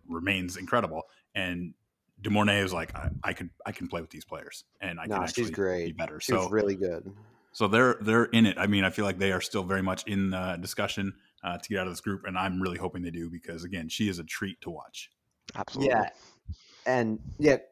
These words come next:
Speaker 2: quick shout out before we, uh, cover the other half of that group. Uh, Curly Thews, I think, I don't, I'm not sure if that's how you pronounce it, but the Haitian goalkeeper stood on her head, ten saves, was incredible, um, and almost did enough,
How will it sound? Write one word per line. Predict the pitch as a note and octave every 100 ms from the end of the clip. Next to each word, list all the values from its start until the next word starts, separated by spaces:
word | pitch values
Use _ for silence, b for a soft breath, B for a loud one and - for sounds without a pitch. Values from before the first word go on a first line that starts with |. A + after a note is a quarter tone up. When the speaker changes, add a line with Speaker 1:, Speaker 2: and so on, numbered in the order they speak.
| -
Speaker 2:
quick | F#3 F3+
shout | - D#3+ D3
out | C#3+ -
before | C3+ - C3+ B2+
we, | B2 A#2+ A2 G#2+
uh, | G2+ G#2
cover | G#2 - A#2+ B2
the | A2+
other | A#2 A#2+
half | A#2 A2 G#2+
of | G#2+
that | G#2 G2
group. | A2 G#2+ G#2 -
Uh, | A2 A2
Curly | - - D3 C3+
Thews, | A2+ - C3 D#3 D#3+
I | D#3
think, | D#3+ E3
I | B2+
don't, | A#2+
I'm | A#2
not | A#2+ -
sure | B2+
if | G#2+
that's | A#2+ A2
how | B2
you | A2+
pronounce | G#2 A2+ G#2+ A2+ A2+
it, | A2 G#2
but | A2+ - b b
the | A#2+
Haitian | A2 C3 - C3
goalkeeper | A2+ A#2 A#2 - A2+ G#2+ G#2
stood | - C3+ C3
on | A#2+
her | G#2+ G2+
head, | F#2+ A#2 G2 F#2 - -
ten | - C3
saves, | C3+ - A#2+ A#2 A#2 A2+ G#2 - _ _ -
was | A#2 A2 - _ _
incredible, | C#3+ C3 - C#3+ C#3+ G#2+ F#2 F#2 F2+ -
um, | G#2 G2+ F#2+ F#2+ F#2+ b b b -
and | A#2 A2+ A2+ -
almost | C#3 C#3 C3+ A#2 - - A#2
did | A#2+
enough, | A#2 A2 G#2 G2+